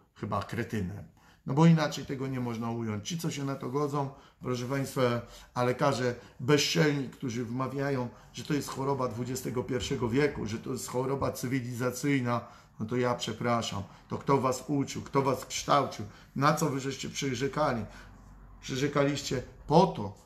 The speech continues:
żeby stać w imieniu narodu i dbać o ich, o jego zdrowie, a godzicie się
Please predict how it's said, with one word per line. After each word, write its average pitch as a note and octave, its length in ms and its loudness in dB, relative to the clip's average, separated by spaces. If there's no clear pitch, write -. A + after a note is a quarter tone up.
żeby C3 320 -2
stać E3 460 0
w - 220 -18
imieniu D3+ 500 2
narodu C3+ 640 2
i C3+ 80 -8
dbać D#3+ 380 2
o E3 100 2
ich, C#3+ 140 0
o D3+ 100 0
jego D3+ 320 -2
zdrowie, C3+ 480 2
a B2+ 160 0
godzicie B2 640 -2
się G#2+ 240 -12